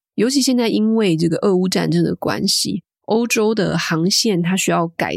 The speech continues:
道哦，会拉长整个飞行的时间。那加上我们住高雄嘛，所以整个加上通车的时间，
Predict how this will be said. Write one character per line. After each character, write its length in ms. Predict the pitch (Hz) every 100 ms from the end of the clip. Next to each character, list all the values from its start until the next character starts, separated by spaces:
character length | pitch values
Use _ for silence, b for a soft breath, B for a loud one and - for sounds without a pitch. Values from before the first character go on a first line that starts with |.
| -
道 220 | 165 160
哦， 180 | 175 175
会 100 | 190
拉 260 | 175 180 180
长 280 | - 156 151
整 120 | 120
个 120 | 165
飞 280 | - 165 165
行 220 | 180 123
的 140 | 98
时 260 | 180 - -
间。 320 | - 170 170 - _ _ _
那 100 | -
加 180 | 262 277
上 300 | 285 262 214
我 80 | 170
们 200 | 165 180
住 380 | - 233 202 190
高 260 | - 190 226
雄 320 | - - - -
嘛， 240 | - -
所 160 | - 220
以 140 | 214
整 320 | 190 196 165
个 240 | 160 170 165
加 160 | 190
上 300 | 202 220 196 -
通 320 | - 196 202
车 220 | 220 214
的 160 | 185 190
时 240 | - 165
间， 380 | 180 175 170